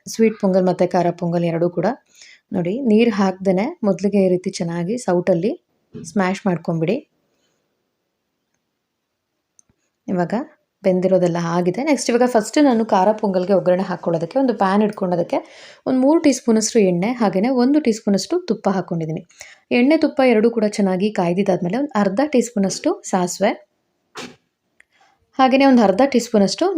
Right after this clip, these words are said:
ಜೀರಿಗೆ, ಹಾಗೆಯೇ ಒಂದು ಅರ್ಧ ಟೀ ಸ್ಪೂನಷ್ಟು ಉದ್ದಿನಬೇಳೆ, ಒಂದು ಅರ್ಧ ಟೀ ಸ್ಪೂನಷ್ಟು ಕಡಲೆಬೇಳೆ. ಈ ಬೇಳೆಗಳೆಲ್ಲ ಚೆನ್ನಾಗಿ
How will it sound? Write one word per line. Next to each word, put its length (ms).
ಜೀರಿಗೆ, 300
ಹಾಗೆಯೇ 260
ಒಂದು 160
ಅರ್ಧ 100
ಟೀ 140
ಸ್ಪೂನಷ್ಟು 400
ಉದ್ದಿನಬೇಳೆ, 480
ಒಂದು 160
ಅರ್ಧ 140
ಟೀ 140
ಸ್ಪೂನಷ್ಟು 400
ಕಡಲೆಬೇಳೆ. 420
ಈ 60
ಬೇಳೆಗಳೆಲ್ಲ 460
ಚೆನ್ನಾಗಿ 300